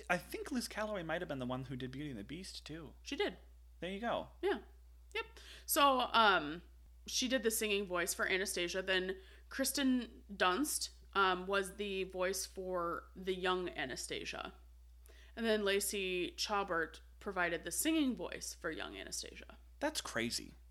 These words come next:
Speaker 2: I know. So many people for just, like, one
Speaker 1: Four
Speaker 2: character.
Speaker 1: actresses voiced this one character.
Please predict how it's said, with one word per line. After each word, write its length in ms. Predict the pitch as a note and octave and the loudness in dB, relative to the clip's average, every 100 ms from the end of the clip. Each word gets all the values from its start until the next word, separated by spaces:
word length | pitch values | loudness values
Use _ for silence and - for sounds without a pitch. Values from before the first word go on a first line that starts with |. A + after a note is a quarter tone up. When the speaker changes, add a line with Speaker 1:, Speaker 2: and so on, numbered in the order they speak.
| - | -10
Speaker 2:
I 160 | C4 D4+ | -4 -2
know. 240 | D#4+ C#4+ - | -4 -8 -10
So 200 | - B3+ | -6 -2
many 180 | D4 | -2
people 340 | C4 D4 - F3 | -4 -8 -8 -12
for 200 | - F#3+ | -12 -10
just, 240 | G3+ - | -8 -8
like, 140 | G3+ G3+ | -10 -10
one 100 | G3+ | -2
Speaker 1:
Four 100 | G3+ A3+ B3 | 2 4 4
Speaker 2:
character. 80 | C#3 | 2
Speaker 1:
actresses 500 | C#3 - C3 - G2+ | 0 -2 -4 -4 -6
voiced 320 | - G#2+ - | -4 -4 -6
this 180 | A#2 - | -8 -10
one 160 | F#2 G2+ | -10 -10
character. 480 | G2 F#2+ - - | -12 -14 -16 -18